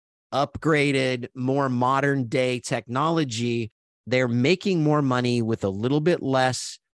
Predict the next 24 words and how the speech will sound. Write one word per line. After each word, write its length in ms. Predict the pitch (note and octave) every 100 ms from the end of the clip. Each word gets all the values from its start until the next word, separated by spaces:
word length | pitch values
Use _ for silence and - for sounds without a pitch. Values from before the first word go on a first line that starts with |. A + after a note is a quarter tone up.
| -
total 340 | - B2+ D#3
revenue 640 | C#3 A#2 G#2+ G#2+ G#2 G#2 G#2+ - _ _ _
because 400 | A2 - B2 B2
they've 180 | C3+ C3+
leveraged 580 | A#2 A2+ B2+ C3 C#3+ -
technology 680 | D3+ - C#3+ B2 B2 A#2 A#2
and 120 | G#2+
they 100 | G#2+
have 160 | A2+
a 60 | G#2
few 280 | - B2+ C3
less 240 | C#3+ -
employees. 880 | D#3 C3+ D3+ D3 C3+ A2+ G#2+ A2+ - - _ _ _ _ _ _
So 120 | -
that 180 | D3+ G3
doesn't 300 | C4+ B3 G#3+
make 280 | F3 E3+ E3+
that 160 | D#3 C#3+
agency 480 | C#3 C3 B2 -
a 80 | A2+ -
tiny 520 | - - C3 D#3 D3
bit 260 | G#2 A2 -
more 320 | G#2+ G2+ F#2+
valuable. 720 | F2 F#2 F#2 F2+ E2+ E2 E2+